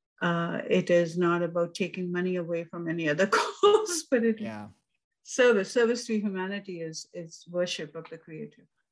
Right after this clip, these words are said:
Speaker 2: Yeah, it's not a zero-sum game either, right? If someone
Speaker 1: Yeah.
Speaker 2: gets rights, it doesn't <laughs> mean they're taking away your rights.
Speaker 1: Right.
Speaker 2: And, and we have this weird mentality of that, yeah. Uh, question four, what's a recent victory that you could share with us that you're happy with or proud of?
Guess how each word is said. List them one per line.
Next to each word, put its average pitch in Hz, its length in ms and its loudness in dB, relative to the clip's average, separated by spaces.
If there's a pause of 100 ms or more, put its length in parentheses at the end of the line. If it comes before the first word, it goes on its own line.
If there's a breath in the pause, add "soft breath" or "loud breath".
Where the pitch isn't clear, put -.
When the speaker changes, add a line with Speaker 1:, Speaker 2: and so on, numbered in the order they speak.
(140)
Speaker 2:
Yeah, 143 160 0
it's 131 140 -8
not 185 160 0
a 196 40 2
zero-sum 139 600 -2
game 113 300 -6
either, 113 180 -8
right? 127 180 -4
If 131 120 -8
someone 165 300 -2
Speaker 1:
Yeah. 139 120 -2
Speaker 2:
gets 156 180 -4
rights, 120 460 -4
it - 60 -6
doesn't 175 220 2
<laughs> - 40 4
mean 143 120 2
they're 151 120 0 (200)
taking 156 240 0
away 147 180 0 (160)
your 135 120 -2
rights. 147 280 -2
Speaker 1:
Right. 185 100 0
Speaker 2:
And, 117 220 -8
and 135 160 -4
we 127 100 -2
have 139 180 -4
this 127 200 -10
weird 120 320 -4
mentality 113 500 -8
of 101 140 -14
that, 101 140 -14
yeah. 113 160 -10 (340 loud breath)
Uh, 143 140 0
question 247 280 -2
four, 147 160 0
what's 156 160 -4
a 190 60 0
recent 175 340 -4
victory 120 760 -4
that 113 260 -6
you 123 160 -2
could 123 160 -10
share 113 200 -6
with 117 200 -10
us 113 200 -12
that 117 140 -8
you're 107 240 -10
happy 110 360 -10
with 120 180 -14
or 123 80 -14
proud - 280 -12
of? - 140 -14